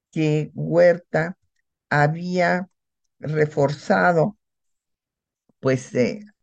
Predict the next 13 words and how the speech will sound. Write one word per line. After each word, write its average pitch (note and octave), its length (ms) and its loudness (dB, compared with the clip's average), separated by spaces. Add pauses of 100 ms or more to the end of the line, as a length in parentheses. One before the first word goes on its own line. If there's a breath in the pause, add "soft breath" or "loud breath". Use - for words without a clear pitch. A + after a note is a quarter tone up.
(120)
a, A#2 240 -4 (140)
lo A#2 240 2
que B2+ 260 2
era D3+ 180 4
una D#3+ 260 2
verdadera C#3 760 0 (460)
dictadura C#3 1160 -2
militar, D3 760 -4 (880)
pues D3+ 240 0
militarizó D3+ 1400 0
hasta C3 540 -2
la B2 160 2
Escuela D#3 760 -2